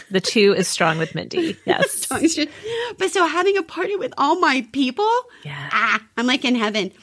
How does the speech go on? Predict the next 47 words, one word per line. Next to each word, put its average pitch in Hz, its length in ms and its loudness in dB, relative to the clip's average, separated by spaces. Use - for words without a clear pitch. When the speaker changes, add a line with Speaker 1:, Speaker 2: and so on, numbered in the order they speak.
Speaker 2:
Get - 160 -4
to 269 80 0
watch 220 300 2
them, 220 320 -2
get 214 160 -6
to 240 80 -2
know 269 160 2
each - 220 -4
other. 240 280 -2
And 214 120 -4
when 220 120 0
I 226 120 4
walk 349 260 4
around 302 180 2
a 226 40 -6
party 233 320 0
at 208 120 -4
my 190 100 0
house 170 280 -2
and 202 180 -2
everyone's 269 400 2
talking 185 500 -4
and 180 100 -6
smiling, 190 480 0
I 214 140 2
am 254 200 2
like 202 520 -2
Speaker 1:
Yes. 147 300 -6
Speaker 2:
as 233 160 0
high 220 300 2
as 208 160 2
can 220 240 -2
be. 160 80 -2
Speaker 1:
Yes. - 640 -8
Speaker 2:
And 240 180 2
so 254 220 0
this 302 520 -2
is 233 140 -2
a 226 80 -2
way 202 160 2
that 190 140 0
I 175 80 2
can 190 360 -2
in-, 185 280 -6
invite 196 460 -2
you 190 180 -6
guys. 302 480 -6